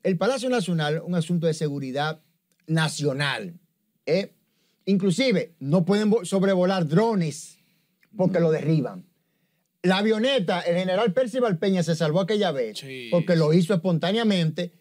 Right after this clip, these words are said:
Speaker 1: y, pero le dieron una alerta. Si lo volvía a hacer, lo iban a derribar.
Speaker 2: Ujú.
Speaker 1: ¿Tú te acuerdas cuando dejó caer los, los, los cartelones, los letreritos,
Speaker 2: Ujú.
Speaker 1: eso? Aquella vez cuando Danilo. Por un asunto de seguridad nacional. Y te lo dicen, no,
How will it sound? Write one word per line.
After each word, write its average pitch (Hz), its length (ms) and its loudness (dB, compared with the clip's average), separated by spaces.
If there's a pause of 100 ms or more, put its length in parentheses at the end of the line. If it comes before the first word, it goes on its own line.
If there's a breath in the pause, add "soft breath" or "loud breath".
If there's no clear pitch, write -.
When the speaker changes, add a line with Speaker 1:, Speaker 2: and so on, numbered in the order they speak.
Speaker 1:
y, 151 120 -8
pero 131 240 -2
le 123 100 -2
dieron 123 240 -8
una 139 140 -8
alerta. 135 440 -10 (220)
Si - 200 -2
lo 147 120 2
volvía 143 360 4
a - 20 -2
hacer, 180 160 4
lo 170 80 2
iban 160 160 6
a 160 80 -2
derribar. 147 560 -2 (220)
Speaker 2:
Ujú. 104 200 -12
Speaker 1:
¿Tú 151 80 -2
te 185 60 0
acuerdas 196 360 0
cuando 151 200 -4
dejó 139 220 -2
caer 175 220 -2
los, 160 200 -2
los, 127 320 -14 (140)
los 117 120 -20
cartelones, 180 640 0
los 147 120 0
letreritos, 156 500 -2
Speaker 2:
Ujú. 202 60 -2
Speaker 1:
eso? 170 180 -8 (600)
Aquella 170 380 2
vez 170 100 2
cuando 147 240 -2
Danilo. 117 440 -6 (600)
Por 170 180 2
un 185 160 2
asunto 190 320 0
de 175 60 -2
seguridad 156 340 -4
nacional. 139 360 -4
Y 180 80 0
te 170 140 2
lo 151 100 0
dicen, 143 360 -2
no, 170 260 0